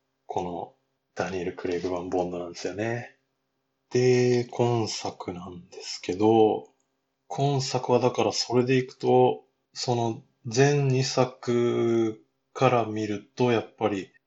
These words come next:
いいバランス感ではあるよなとは思いましたね。その、なんていうんですかね。一応そのスペクターのそのまま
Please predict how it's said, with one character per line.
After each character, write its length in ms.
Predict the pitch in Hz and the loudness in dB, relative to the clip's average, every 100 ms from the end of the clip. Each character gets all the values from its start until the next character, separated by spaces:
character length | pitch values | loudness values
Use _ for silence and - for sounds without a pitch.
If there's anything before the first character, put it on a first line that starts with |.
| _ - | _ -2
い 140 | 127 | 0
い 60 | 101 | 0
バ 100 | 98 | -2
ラ 180 | 104 | -2
ン 80 | 101 | -2
ス 120 | 101 | -6
感 480 | - 104 98 87 90 _ _ _ | -8 -8 -8 -12 -18 _ _ _
で 140 | 95 123 | 4 4
は 200 | 98 92 | 4 -2
あ 40 | |
る 340 | 95 90 92 110 _ _ | -4 -6 -12 -20 _ _
よ 140 | 117 92 | -6 -4
な 220 | 92 95 - _ - | -6 -8 -12 _ -2
と 100 | 131 | 2
は 80 | 98 | 2
思 180 | 95 | 0
い 40 | 92 | -10
ま 100 | 90 | -10
し 80 | - | -10
た 100 | 87 | -12
ね。 200 | 95 - _ _ _ _ | -14 -18 _ _ _ _
そ 200 | - - | -12 -8
の、 120 | 90 87 | -6 -4
な 140 | 92 | -4
ん 100 | 92 | -6
て 100 | 82 | -8
い 40 | |
う 20 | 87 | -10
ん 20 | |
で 40 | |
す 80 | 85 | -10
か 100 | - | -12
ね。 180 | 92 - _ _ _ | -14 -16 _ _ _
一 240 | - 101 143 | -12 -2 0
応 60 | |
そ 120 | 127 | 2
の 60 | 127 | 0
ス 140 | - | -2
ペ 160 | - 139 | -2 -2
ク 140 | 135 | -2
タ 160 | - 107 | -4 -2
ー 80 | 92 | 0
の 100 | 92 | -4
そ 180 | - 98 | -8 -6
の 220 | 98 98 | -4 -6
ま 300 | 98 95 | -6 -4
ま 100 | 92 | -4